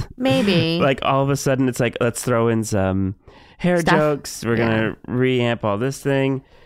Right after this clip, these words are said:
Speaker 2: You know,
Speaker 1: Um,
Speaker 2: I, I do laugh at the hair jokes. And
Speaker 1: I
Speaker 2: last
Speaker 1: do
Speaker 2: night,
Speaker 1: too. The
Speaker 2: David
Speaker 1: hair
Speaker 2: was
Speaker 1: jokes
Speaker 2: like,
Speaker 1: are
Speaker 2: David was like, "You really like the hair jokes." <laughs>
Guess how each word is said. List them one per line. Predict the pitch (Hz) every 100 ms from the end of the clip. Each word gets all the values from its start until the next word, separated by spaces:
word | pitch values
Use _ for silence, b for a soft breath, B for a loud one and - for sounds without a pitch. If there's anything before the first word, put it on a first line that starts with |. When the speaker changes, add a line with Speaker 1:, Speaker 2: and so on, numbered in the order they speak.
| b b b _ -
Speaker 2:
You | 240
know, | 220 185
Speaker 1:
Um, | -
Speaker 2:
I, | 202
I |
do | 202 269 226
laugh | 151 147
at | 139
the | 135
hair | 139 139
jokes. | 98 95 - -
And | 160 151
Speaker 1:
I | 139
Speaker 2:
last | 156
Speaker 1:
do |
Speaker 2:
night, | 135
Speaker 1:
too. | 127
The | -
Speaker 2:
David | -
Speaker 1:
hair | 123
Speaker 2:
was | 156
Speaker 1:
jokes | 139
Speaker 2:
like, | 117 95
Speaker 1:
are | 92
Speaker 2:
David | 190 175 180
was | 175 165 165
like, | 151 139 - - -
"You | 226
really | 277 349
like | 240 -
the | 139
hair | 131 135
jokes." | - 117 - -
<laughs> | - - 214 - - 254 - 226 - 214